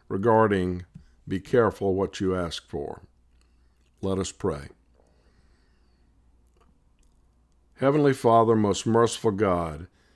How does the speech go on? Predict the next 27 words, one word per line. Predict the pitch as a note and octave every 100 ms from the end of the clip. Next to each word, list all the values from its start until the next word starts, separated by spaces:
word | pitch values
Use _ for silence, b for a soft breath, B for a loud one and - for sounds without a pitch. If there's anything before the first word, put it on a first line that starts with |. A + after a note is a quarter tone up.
| _ _ _ _
when | B2 B2+
we | D3
mistakenly | D#3 A#2+ - D#3 D#3+ D#3+ C3 A2+
think | F#2+ C#3 A2+ F2+
you | A#2 G#2
are | G#2+
absent | A2 G2 - D#2+ -
from | - G2
any | A2 B2
given | A#2 A#2+ A2 G#2
situation, | A2+ G2 - F#2 F2+ D2+ - - - _ b b b b b b
please | - D#3 D#3 A2+
give | B2 A2
us | G2
a | G2+
tap | - A2+ G#2+
on | A2+ G#2
the | F#2+
shoulder | - A2+ G#2+ F#2+
and | F#2+
let | G#2 A2+
us | A#2 G#2+
know | A#2 A2+ A2
that | G2 -
you | A#2 A2
are | G#2
not | G#2+ C#3+ F#2 F#2